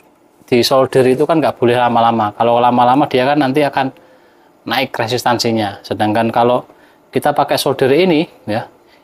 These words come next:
ini sangat enak sekali. Kita tinggal tempel saja, dia langsung meleleh timahnya ya. Nanti langsung nempel. Kalau yang lainnya kan dia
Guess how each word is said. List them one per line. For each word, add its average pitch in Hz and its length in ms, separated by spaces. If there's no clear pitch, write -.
ini 196 340
sangat 151 480
enak 131 180
sekali. 147 400
Kita 151 320
tinggal 127 240
tempel 123 400
saja, 156 480
dia 143 240
langsung 165 400
meleleh 135 400
timahnya 123 400
ya. 101 160
Nanti 139 160
langsung 131 460
nempel. 120 420
Kalau 131 300
yang 120 500
lainnya 127 300
kan 175 240
dia 151 320